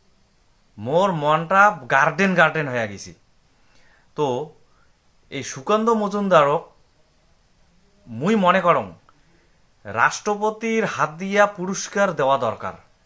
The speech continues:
মানে ন্যাশনাল অ্যাওয়ার্ড পাওয়ার যোগ্য, মানে উয়ার ভাষণ শুনিয়া।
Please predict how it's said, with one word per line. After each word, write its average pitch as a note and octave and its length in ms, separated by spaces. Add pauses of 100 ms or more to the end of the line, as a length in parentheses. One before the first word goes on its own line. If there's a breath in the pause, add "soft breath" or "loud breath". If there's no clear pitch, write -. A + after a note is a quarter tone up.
(720)
মানে C3 400
ন্যাশনাল C#3 520
অ্যাওয়ার্ড D#3+ 560 (320)
পাওয়ার D3 340
যোগ্য, B2 460 (520)
মানে C3 160
উয়ার E3+ 240
ভাষণ F3 380
শুনিয়া। C3 380